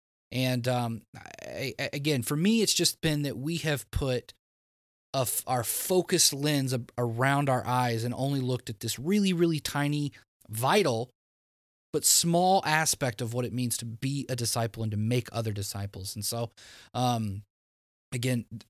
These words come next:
another area, though, is, uh, Dallas Willard's been setting me on fire with, is he talks about, and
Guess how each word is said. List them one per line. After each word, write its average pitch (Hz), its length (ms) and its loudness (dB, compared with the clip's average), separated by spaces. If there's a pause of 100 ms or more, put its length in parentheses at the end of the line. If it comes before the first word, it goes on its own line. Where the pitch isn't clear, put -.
another 135 300 2
area, 117 300 2
though, 113 240 -2
is, 107 180 -4
uh, 110 120 -2
Dallas 120 360 -2
Willard's 113 240 -4
been 104 380 -6 (800)
setting 120 320 -2
me 120 100 0
on 110 140 -4
fire 107 280 -2
with, 107 280 -4
is 107 160 -6
he 117 100 -4
talks 110 260 -4
about, 110 260 -4
and 101 240 -10